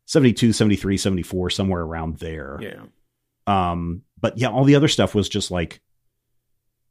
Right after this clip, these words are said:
Speaker 1: relatively readily available. So yeah, I guess they would probably kinda, I can see why they, that's on your,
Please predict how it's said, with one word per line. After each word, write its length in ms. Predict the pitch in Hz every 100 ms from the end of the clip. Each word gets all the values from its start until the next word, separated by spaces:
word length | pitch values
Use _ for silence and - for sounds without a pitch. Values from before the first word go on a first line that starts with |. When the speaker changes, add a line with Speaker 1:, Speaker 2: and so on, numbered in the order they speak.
| _
Speaker 1:
relatively 1160 | 101 107 143 139 131 208 175 107 87 76 80 82 -
readily 480 | 98 117 104 92 85
available. 640 | 73 71 69 - - - _ _ _ _ _ _
So 460 | - 110 104 101 117
yeah, 160 | 147 131
I 100 | 117
guess 180 | 139 135
they 100 | 123
would 160 | 110
probably 380 | - 98 95 90
kinda, 220 | 82 87 85
I 60 |
can 140 | 120 127
see 100 | -
why 160 | 113 104
they, 220 | 92 95
that's 260 | 92 92 -
on 100 | 95
your, 120 | 82